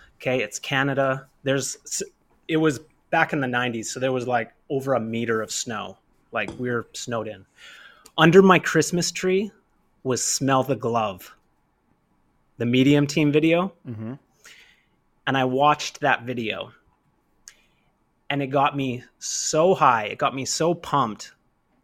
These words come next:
Speaker 1: that I went onto my roof, I, 'cause I couldn't go skating. I climbed onto my roof and I did mute grabs off of my roof into the snow.
Speaker 2: Wow.
Speaker 1: And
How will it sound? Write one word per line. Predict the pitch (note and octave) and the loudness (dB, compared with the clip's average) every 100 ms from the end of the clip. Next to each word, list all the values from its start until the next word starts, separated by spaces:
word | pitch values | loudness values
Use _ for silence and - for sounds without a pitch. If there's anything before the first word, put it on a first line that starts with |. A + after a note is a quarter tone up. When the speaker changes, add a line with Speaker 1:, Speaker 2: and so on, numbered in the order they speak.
| - | -8
Speaker 1:
that | B2+ C3 | -2 0
I | B2+ A#2+ - _ _ _ _ _ _ - | 2 0 -6 _ _ _ _ _ _ -18
went | A#2 C#3 F3+ G3+ - - | 0 2 2 -4 -12 -2
onto | D3 D#3+ G3 | -2 0 0
my | F#3+ | 0
roof, | E3+ C#3+ C#3 - - _ _ _ _ _ | 2 2 0 -6 -20 _ _ _ _ _
I, | C3 | -6
'cause | - D3+ | -2 2
I | C#3+ | 4
couldn't | F#3 G3 | 4 2
go | E3+ | 0
skating. | - C#3+ A#2+ G#2 - | 0 -2 -4 -6 -12
I | C3+ | -12
climbed | - C#3+ D3 | -6 -4 0
onto | D#3 E3+ | 0 2
my | F3 | 0
roof | D3 C#3 C#3 - - - - _ | 0 0 -2 -8 -18 -20 -20 _
and | C3+ C#3+ | -2 0
I | B2+ | 2
did | C#3 A#2+ | 2 2
mute | C#3 D3+ | 2 2
grabs | D3 B2 G#2+ - - _ _ C3+ | 2 -2 -2 -8 -16 _ _ -2
off | C#3+ D#3 | -2 -2
of | D3 | -6
my | D3 | -4
roof | C3 B2 G#2+ - - _ _ _ C#3 | -2 -4 -6 -14 -20 _ _ _ -8
into | C3 C3+ | -8 -8
the | B2 | -10
snow. | - B2 F#2+ F#2 _ _ _ _ _ _ _ _ | -8 -8 -8 -14 _ _ _ _ _ _ _ _
Speaker 2:
Wow. | G#2+ A#2+ G2+ - - - - _ _ _ _ _ _ _ | -6 -4 -4 -10 -20 -20 -20 _ _ _ _ _ _ _
Speaker 1:
And | F3+ F3+ F3+ - | -4 -2 -2 -6